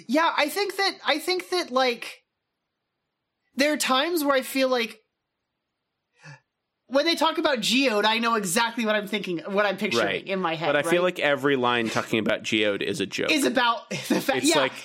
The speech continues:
Speaker 2: it's like
Speaker 1: it's
Speaker 2: every single line is a joke.
Speaker 1: <laughs> It is.
Speaker 2: Which is, it was funny at first, and then I'm like, by the end, I was like, "Okay, we
Speaker 1: Okay,
Speaker 2: get it. He's
Speaker 1: I
Speaker 2: a
Speaker 1: get
Speaker 2: rock."
Speaker 1: it. I get it.
Speaker 2: Like, yeah.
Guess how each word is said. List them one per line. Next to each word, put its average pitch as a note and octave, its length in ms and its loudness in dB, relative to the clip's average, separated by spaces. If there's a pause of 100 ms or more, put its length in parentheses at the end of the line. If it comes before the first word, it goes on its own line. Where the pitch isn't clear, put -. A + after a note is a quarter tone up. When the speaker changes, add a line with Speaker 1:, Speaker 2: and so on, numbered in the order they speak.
(100)
Speaker 2:
it's D3 240 2
like D3+ 160 2
Speaker 1:
it's - 100 0
Speaker 2:
every C#3 300 2
single B2+ 300 2
line A2 200 4
is A2 160 0
a - 40 -2
joke. - 260 0
Speaker 1:
<laughs> F#4+ 960 0 (1000)
It C4+ 120 2
is. F3 520 -2 (400)
Speaker 2:
Which B2 220 -2
is, A#2+ 200 0
it D3+ 140 4
was D#3 240 2
funny E3+ 320 2
at E3 120 -2
first, D#3 380 0
and C#3 100 0
then C3+ 140 2
I'm B2+ 100 2
like, B2 160 0
by C3+ 140 2
the B2 180 2
end, C3 180 2
I B2+ 40 4
was A#2 160 -4
like, A#2+ 140 -2
"Okay, B2+ 480 0
we - 160 -2
Speaker 1:
Okay, G#3+ 140 0
Speaker 2:
get B3 100 2
it. G#3 160 2
He's G3 160 0
Speaker 1:
I - 40 2
Speaker 2:
a - 20 4
Speaker 1:
get A3 140 2
Speaker 2:
rock." F3+ 100 0
Speaker 1:
it. F3 100 -6 (360)
I F#3+ 140 2
get F#3+ 300 -2
it. C#3 60 -4
Speaker 2:
Like, G2+ 200 -2 (180)
yeah. - 260 0